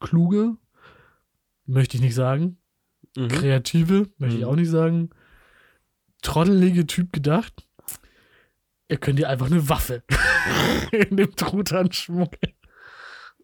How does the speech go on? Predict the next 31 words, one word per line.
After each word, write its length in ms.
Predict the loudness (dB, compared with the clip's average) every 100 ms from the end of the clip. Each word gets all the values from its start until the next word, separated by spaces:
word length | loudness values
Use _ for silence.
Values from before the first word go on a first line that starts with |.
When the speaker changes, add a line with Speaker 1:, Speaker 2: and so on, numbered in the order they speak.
| _ _ -20 _ -20 _ -16 -12 -10 -6 -6
Speaker 1:
So, 160 | -4 -4
das 160 | -2
ist 120 | 0
unser 180 | 0 2
Speaker 2:
Mhm. 60 | 2
Speaker 1:
erster 260 | 2 0 2
Kandidat. 480 | 0 2 0 -2 -6 _ _ _ _ _ _ _ -18 -18 -20 -18 -20 -10 -2
Ähm, 420 | 0 2 0 -4 _ _ -20 -20 _ _
Speaker 2:
Das, 160 | 0 2
Speaker 1:
die 60 |
Speaker 2:
dann 200 | 4 4 4
wurde 180 | 2
der 160 | 2 0
Truthahn 320 | -2 0 0
so 100 | 0
durchleuchtet 680 | -2 -4 0 2 2 0 2 4
Speaker 1:
Ja, 60 |
Speaker 2:
und 80 | 4
Speaker 1:
genau. 260 | 4 4 4
Speaker 2:
dann 80 | 4
Speaker 1:
<laughs> 100 | 2 0 -2 -2 0
Der 80 | 2
wurde 200 | 2 2
durchleuchtet. 240 | 2 2
Speaker 2:
war 80 | 4
da 100 | 4
so 140 | 2 0
ein 80 |
Sturmgewehr 640 | -2 -2 0 0 -2 -4 -4
drin. 320 | -6 -8
Speaker 1:
Nee, 80 | -8